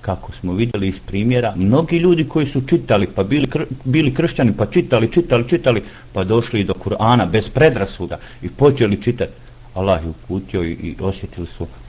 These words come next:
osjetili su šta je istina, ali velikim slovom napisana istina. Ja se nadam da ćemo i mi od večeras sebi dati domaću zadaću da za, barem za heftu,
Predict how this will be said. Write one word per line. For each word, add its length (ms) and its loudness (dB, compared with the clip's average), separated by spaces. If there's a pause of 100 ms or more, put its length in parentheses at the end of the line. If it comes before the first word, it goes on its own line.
(500)
osjetili 460 0
su 140 -6
šta 280 2
je 300 6
istina, 540 2
ali 200 0
velikim 340 4
slovom 260 -2
napisana 500 -8
istina. 220 -16 (1040)
Ja 140 4
se 120 0
nadam 160 4
da 80 4
ćemo 240 0
i 80 6
mi 180 4 (320)
od 140 -6
večeras 440 0 (560)
sebi 200 -2
dati 260 -2
domaću 440 -2
zadaću 320 0
da 140 -2
za, 80 -6
barem 360 6
za 100 0
heftu, 400 0